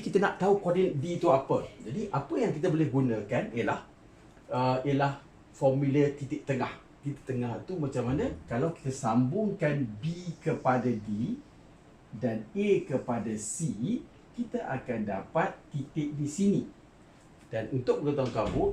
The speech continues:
A, C dan B, D ini adalah perpenjuru. Perpenjuru tu apa? Iaitu kalau kamu ada segi empat, kamu sambungkan titik yang belum bersambung. Maksudnya B dengan C dah bersambung.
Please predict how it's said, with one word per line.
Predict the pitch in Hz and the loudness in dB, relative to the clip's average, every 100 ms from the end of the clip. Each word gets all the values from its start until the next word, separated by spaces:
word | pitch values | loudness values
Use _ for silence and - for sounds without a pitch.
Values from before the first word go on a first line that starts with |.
| - - 139 143 - 196 | -2 -2 -2 -2 -4 -2
A, | 220 202 147 | 2 2 0
C | - 170 139 113 | -2 -4 -4 0
dan | 131 120 117 110 | 2 2 0 -4
B, | 143 170 151 131 | -6 -2 -2 0
D | 117 165 135 117 | -2 -2 -2 -2
ini | 117 262 370 - - - | 0 -2 -4 -10 -20 -12
adalah | 127 127 - 113 101 180 - - - - - | -4 -4 -4 -6 0 -2 -2 -12 -20 -20 6
perpenjuru. | 196 196 202 202 196 190 156 233 214 147 - - - - | 8 10 8 8 6 6 4 2 2 0 -4 -18 -20 -2
Perpenjuru | 175 175 147 123 151 196 | 0 4 2 4 2 2
tu | 196 | 2
apa? | 196 - - - - - | 2 2 -2 -4 -16 0
Iaitu | 131 139 - 233 247 - | 0 0 -2 0 0 -2
kalau | - 123 143 | -2 0 2
kamu | 139 131 127 | 2 2 0
ada | 131 | 0
segi | - 113 101 | -4 -6 -6
empat, | - - - - 143 | -2 -2 -2 -4 0
kamu | 131 147 151 143 | 2 4 2 0
sambungkan | 139 131 120 131 214 - 147 143 | 0 2 2 6 6 6 2 0
titik | - 165 - - 214 151 | -2 -6 -4 -4 -2 2
yang | 151 139 | 4 4
belum | 139 147 120 | 4 4 2
bersambung. | - 127 127 107 82 - - - | 4 4 4 0 -4 -14 -20 -10
Maksudnya | 110 120 139 156 202 | -6 -4 -4 0 2
B | 131 131 202 165 | 2 0 0 4
dengan | 151 | 4
C | 147 208 | 2 0
dah | 151 | 2
bersambung. | 127 131 123 117 98 | 2 0 2 2 -2